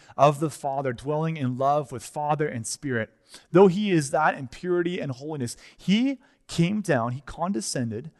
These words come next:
came to earth and took on human flesh, entered our suffering and our pain and our sorrow in order to love sinners and to draw us toward him. Jesus, in his life, he healed the diseases of the poor and the sick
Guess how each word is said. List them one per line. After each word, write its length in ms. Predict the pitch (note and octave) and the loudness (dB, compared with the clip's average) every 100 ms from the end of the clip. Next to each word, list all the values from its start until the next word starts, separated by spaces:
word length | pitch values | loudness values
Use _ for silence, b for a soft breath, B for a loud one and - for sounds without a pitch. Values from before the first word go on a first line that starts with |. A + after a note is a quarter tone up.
| b b - | b b -2
came 260 | F3 G#3+ | 2 2
to 120 | G#3+ | 0
earth 300 | - D3 D3 - | -2 -2 -4 -8
and 100 | A#2 | -8
took 220 | F3+ - | -8 -6
on 100 | F#3+ | -6
human 320 | D3 D#3 C#3+ | -6 -8 -8
flesh, 560 | B2 - A2 - - - b b b | -10 -8 -8 -8 -14 -20 b b b
entered 260 | F3+ F3+ G3+ | 2 4 4
our 200 | D#3 C#3+ | 2 0
suffering 680 | - D3+ - G3 G3+ G3+ - b b | 0 0 0 -8 -6 -8 -10 b b
and 160 | D3 D3+ | -2 0
our 200 | A#2+ A#2+ | 0 -4
pain 640 | - F#3+ F3+ C3 B2 D3+ B B B | -4 -2 0 0 -2 -6 B B B
and 100 | C3 | -8
our 180 | - A#2 | -8 -6
sorrow 680 | - - E3+ F#3 C3+ A2 A#2 B B | -6 -4 2 6 6 2 -2 B B
in 80 | D3 | -2
order 120 | D3+ | -2
to 160 | C#3+ | -2
love 540 | A#2+ A#2 D#3+ D#3+ D#3+ - B | -4 2 4 4 0 -8 B
sinners 540 | - - C#3+ G#2+ F#2+ - | -4 -2 -2 -6 -10 -12
and 80 | |
to 80 | A#2+ | -12
draw 300 | G#2+ C3+ D#3 | -4 4 4
us 240 | - G2+ - | 4 -6 -10
toward 320 | C3 A#2 G#2+ | -6 -4 -4
him. 340 | A2+ A2+ G#2 _ _ _ _ b b b b | -6 -10 -12 _ _ _ _ b b b b
Jesus, 600 | B2 D3 A#3+ D#3 C3 C3 | 0 4 6 6 4 2
in 140 | E3 D3 | -2 0
his 180 | D#3+ D#3 | 0 0
life, 500 | C#3 A#2 A#2 - - b b b | 0 0 -4 -12 -20 b b b
he 140 | E3+ | -2
healed 280 | C3 F3 F#3+ | 2 6 6
the 80 | E3 | 6
diseases 440 | D3 D3 E3+ D3 | 0 -2 -6 -4
of 80 | C3+ | -4
the 80 | A#2+ | -4
poor 500 | - D#3 D3+ F3 F3+ | -6 -12 -6 -4 -2
and 180 | B2 A#2+ | -2 -4
the 60 | |
sick 440 | - - D#3 - | -4 -2 -2 -4